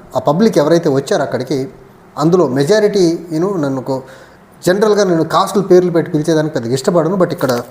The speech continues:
ఈ టాపిక్ అది కాబట్టి పిలవాల్సి వస్తుంది. So బీసీ, ఎస్సీ, ఎస్టీలను బడుగు బలహీన వర్గాలు అనేసి తీసుకొచ్చి అక్కడ కూర్చోబెట్టారు. కూర్చోబెట్టి, వాళ్ళని కూర్చోబెట్టిన క్రమంలో అక్కడ ఈయన మాట్లాడిన మాటలు ఏంటంటే,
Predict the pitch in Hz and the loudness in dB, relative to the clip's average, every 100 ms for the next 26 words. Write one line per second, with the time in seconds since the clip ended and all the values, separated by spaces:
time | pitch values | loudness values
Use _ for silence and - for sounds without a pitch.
0 | - 135 123 - 175 - 156 156 156 160 | -8 -4 -2 0 0 0 0 0 0 0
1 | 165 156 151 151 143 135 - 139 156 165 | -2 -4 -2 -2 -2 -6 -8 -8 -6 -8
2 | - - - - - - - - - - | -14 -20 -20 -20 -20 -20 -20 -20 -20 -2
3 | 180 139 233 240 220 190 196 185 180 170 | 0 2 2 4 4 4 4 2 4 2
4 | 160 175 151 175 214 185 170 170 165 151 | 4 4 2 2 2 2 2 2 4 2
5 | 139 139 135 139 208 170 180 - 170 - | 2 0 -2 -2 2 2 2 -2 -2 -2
6 | 139 - 185 208 - 107 104 - - - | -4 -6 -2 0 0 -6 -10 -16 -20 -20
7 | - - - - - - 247 254 214 185 | -20 -20 -20 -20 -14 -2 0 2 2 0
8 | 240 190 214 233 - - - - - 143 | 2 2 2 -2 -8 -18 -20 -20 -6 0
9 | 175 175 240 262 269 220 202 185 - 165 | 0 2 0 2 4 4 2 0 2 2
10 | 170 165 170 156 147 151 202 220 180 147 | 2 2 2 2 2 2 2 2 2 2
11 | 156 170 160 139 139 196 175 180 | 2 2 0 -2 -2 0 0 -2